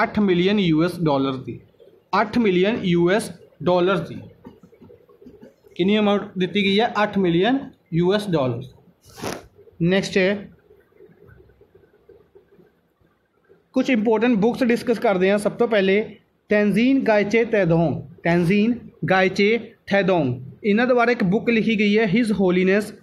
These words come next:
the fourteenth ਦਲਾਈ ਲਾਮਾ, His Holiness the fourteenth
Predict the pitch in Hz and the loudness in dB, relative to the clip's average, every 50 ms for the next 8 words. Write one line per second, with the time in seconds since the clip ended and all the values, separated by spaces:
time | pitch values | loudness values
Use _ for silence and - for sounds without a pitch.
0 | _ _ _ - 196 208 202 - 202 196 196 208 214 233 254 269 262 240 185 180 | _ _ _ -4 -4 -2 0 0 0 0 0 0 2 2 2 2 0 0 0 2
1 | 180 175 175 185 185 175 151 131 123 123 123 123 - - - - - - - - | 2 2 2 2 2 0 0 0 -2 -4 -6 -8 -12 -18 -20 -20 -20 -20 -20 -20
2 | - _ _ _ _ _ _ _ _ - 226 254 262 226 214 196 180 185 185 190 | -20 _ _ _ _ _ _ _ _ -2 -2 0 0 2 2 2 2 2 2 2
3 | 220 247 - - - - - - 196 190 190 196 185 175 185 185 202 220 254 240 | 0 0 -4 -8 -16 -10 -4 -2 -2 0 0 0 0 2 2 2 2 2 0 -2
4 | - | -4